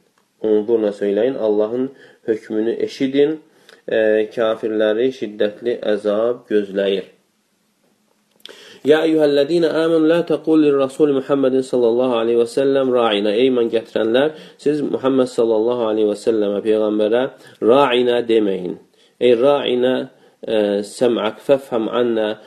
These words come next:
və əfhimna, liənnəl yəhud kənu yəqulunəhə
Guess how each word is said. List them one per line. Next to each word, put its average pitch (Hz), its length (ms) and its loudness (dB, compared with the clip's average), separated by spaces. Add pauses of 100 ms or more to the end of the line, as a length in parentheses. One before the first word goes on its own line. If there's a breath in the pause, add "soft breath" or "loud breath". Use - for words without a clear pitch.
(160 loud breath)
və - 80 -2 (100)
əfhimna, 117 520 0 (380 loud breath)
liənnəl 120 480 2
yəhud 123 320 -2
kənu 123 320 0
yəqulunəhə 117 880 0